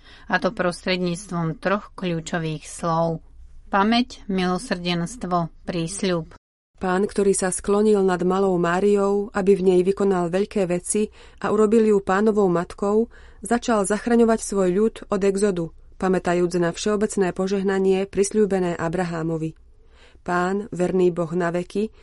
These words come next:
Speaker 2: vylial na ľud verný zmluve nepretržitý prúd milosrdnej lásky z pokolenia na pokolenie a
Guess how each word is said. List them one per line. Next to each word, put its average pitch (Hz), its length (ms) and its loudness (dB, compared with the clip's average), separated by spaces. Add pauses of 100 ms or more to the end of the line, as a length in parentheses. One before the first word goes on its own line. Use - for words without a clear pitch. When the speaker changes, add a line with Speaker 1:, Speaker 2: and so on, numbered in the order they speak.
(100)
Speaker 2:
vylial 226 480 2
na 190 160 0
ľud 202 200 2 (120)
verný 196 320 4
zmluve 202 560 0 (240)
nepretržitý 226 720 0
prúd 202 400 2
milosrdnej 208 640 2
lásky 175 560 0
z - 160 -4
pokolenia 202 640 2
na 180 80 0
pokolenie 165 640 -4 (400)
a - 80 -8